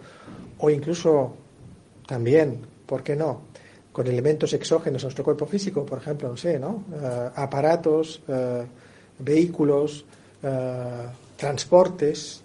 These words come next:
es decir, todo aquello que no es nuestro propio cuerpo. Elementos que utilizamos, todo esto crea una ley o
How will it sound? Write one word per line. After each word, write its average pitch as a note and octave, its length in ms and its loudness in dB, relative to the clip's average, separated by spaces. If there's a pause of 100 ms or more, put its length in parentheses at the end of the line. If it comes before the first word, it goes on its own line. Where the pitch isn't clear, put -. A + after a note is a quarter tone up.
es C3+ 200 -10
decir, C#3 300 -4
todo D3+ 260 6
aquello D#3 360 4
que C#3+ 80 -4
no C3+ 80 -2
es C3 60 -8
nuestro C3+ 240 -8
propio C#3 300 -4
cuerpo. C3 380 -4 (500)
Elementos D#3 640 4
que - 80 -10
utilizamos, D#3 640 -4
todo G3+ 240 0
esto F#3+ 320 -2
crea E3 460 0 (520)
una C3+ 520 -2
ley D#3 480 0 (100)
o B2+ 320 -2